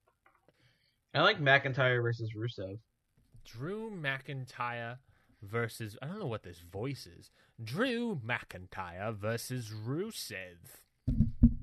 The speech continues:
Speaker 1: Okay, so here's a thought also I'm having.
Speaker 2: Hit the mic there. Please edit that one out, Mikey. <laughs>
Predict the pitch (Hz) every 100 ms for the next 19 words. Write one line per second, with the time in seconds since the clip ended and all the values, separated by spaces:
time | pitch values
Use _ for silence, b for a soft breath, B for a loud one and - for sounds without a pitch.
0 | - - - - - - - _ _ _
1 | _ B B B B - 160 117 117 147
2 | 165 240 247 185 131 110 107 110 98 98
3 | 107 92 135 110 101 120 123 104 95 98
4 | 110 - 110 98 107 98 107 135 92 87
5 | 90 90 - 113